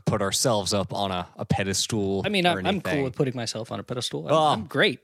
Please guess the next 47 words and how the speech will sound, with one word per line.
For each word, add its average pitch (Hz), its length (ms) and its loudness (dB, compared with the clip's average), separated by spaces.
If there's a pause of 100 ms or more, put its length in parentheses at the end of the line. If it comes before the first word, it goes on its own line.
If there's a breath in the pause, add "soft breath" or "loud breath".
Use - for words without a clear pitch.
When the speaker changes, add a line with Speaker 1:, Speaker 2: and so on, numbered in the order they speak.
Speaker 2:
<laughs> - 100 -4
Speaker 1:
you 226 220 4
might 127 340 2
be. 120 220 4 (1300 loud breath)
Speaker 2:
I'm, 170 180 4
I'm - 20 0
Speaker 1:
Um, 180 340 4
Speaker 2:
kidding. 127 240 -6 (240)
Speaker 1:
but, - 280 4
you 240 140 4
know, 240 380 4 (220)
we're, 196 280 4
uh, - 40 -6 (540)
this, 147 480 4
this 139 160 4
podcast 110 520 2
for 98 160 0
us 92 240 0
is, 95 460 2 (120)
is 110 220 2
in 101 200 0
very 101 280 2
many 92 200 0
ways 90 360 0
a 92 40 -10
passion 95 480 -2
project, 98 720 -2
you 113 160 2
know? 101 320 4 (480 soft breath)
We, 135 300 2
we, 139 360 2 (380)
we 147 160 4
literally 151 420 4
started 120 380 4
this 107 200 2
because 95 360 0
we 104 340 -2
just - 260 -2
happen 92 360 -2
to 82 60 -2
have 90 240 -2
a 90 40 -2
lot 85 260 -2
of - 80 -14
conversations 113 880 0
like 143 260 0
this - 440 2